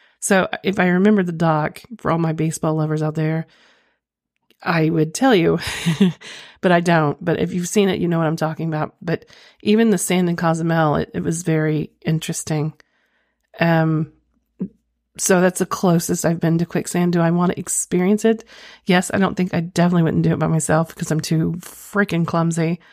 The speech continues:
and I would like to have somebody there. So maybe if I can find a guide <clears throat> sometime, you know, that knows a lot about quicksand, I might think about it. What do you guys think? Would you,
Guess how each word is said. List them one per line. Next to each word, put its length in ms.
and 560
I 140
would 140
like 160
to 80
have 140
somebody 340
there. 260
So 500
maybe 600
if 200
I 100
can 140
find 240
a 20
guide 400
<clears throat> 460
sometime, 640
you 120
know, 320
that 260
knows 240
a 80
lot 340
about 300
quicksand, 640
I 60
might 320
think 180
about 300
it. 300
What 120
do 40
you 100
guys 220
think? 400
Would 320
you, 520